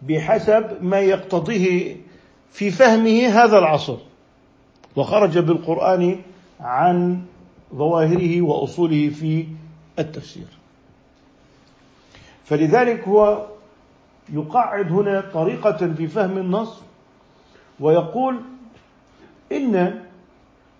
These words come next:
في القرآن فهما مجازيا، وهو داخل في استعمال العرب،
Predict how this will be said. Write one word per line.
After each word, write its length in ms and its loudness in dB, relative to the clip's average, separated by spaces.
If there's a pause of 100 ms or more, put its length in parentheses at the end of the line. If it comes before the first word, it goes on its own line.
(160)
في 80 -10
القرآن 500 0
فهما 320 -2
مجازيا، 720 -2 (600)
وهو 200 -4
داخل 440 0
في 100 -10
استعمال 540 -6
العرب، 460 -2